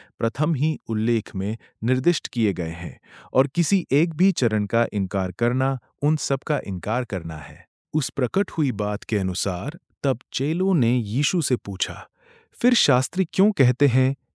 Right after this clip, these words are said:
कि एलियाह का पहले आना आवश्यक है?" यीशु ने उत्तर देकर उनसे कहा,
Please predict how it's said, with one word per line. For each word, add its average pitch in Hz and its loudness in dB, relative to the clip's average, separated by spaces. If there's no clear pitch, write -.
कि 196 0
एलियाह 147 4
का 147 0
पहले 143 2
आना 123 2
आवश्यक 123 -2
है?" - -12
यीशु 165 6
ने 127 4
उत्तर 123 2
देकर 101 0
उनसे 131 -2
कहा, 87 -8